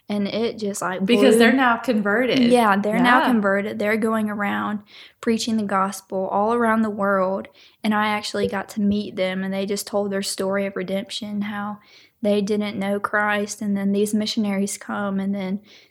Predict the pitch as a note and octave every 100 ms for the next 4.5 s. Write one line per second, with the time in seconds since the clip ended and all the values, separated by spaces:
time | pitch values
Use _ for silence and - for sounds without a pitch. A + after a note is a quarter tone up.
0 | - G#3 G3+ G3+ G3+ - - G#3 A3 -
1 | - - C4+ G#3+ F3 F#3 G3 G#3+ - _
2 | _ _ - G#3 F#3 G#3 - G#3 G#3 G#3
3 | G3+ F#3+ G3 G3 - - G3 F#3+ - -
4 | G3+ G3 G3 G#3+